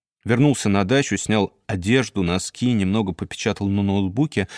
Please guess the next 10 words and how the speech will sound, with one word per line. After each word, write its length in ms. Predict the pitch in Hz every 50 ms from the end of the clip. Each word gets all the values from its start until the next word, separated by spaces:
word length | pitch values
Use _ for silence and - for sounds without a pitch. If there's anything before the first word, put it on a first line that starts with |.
| - - -
и 80 | -
стал 240 | - - - 123 139
собираться. 720 | - - 127 117 127 131 120 92 85 80 - - - -
Надо 220 | - 104 131 123 113
было 200 | 104 117 110 104
торопиться 480 | - 110 104 104 - 139 - - -
навстречу, 600 | 117 117 120 - - - 90 92 85 - - 82
рядом 320 | 80 104 113 107 107 107 104
с 80 | -
домом. 420 | - 117 101 85 - 107 - 101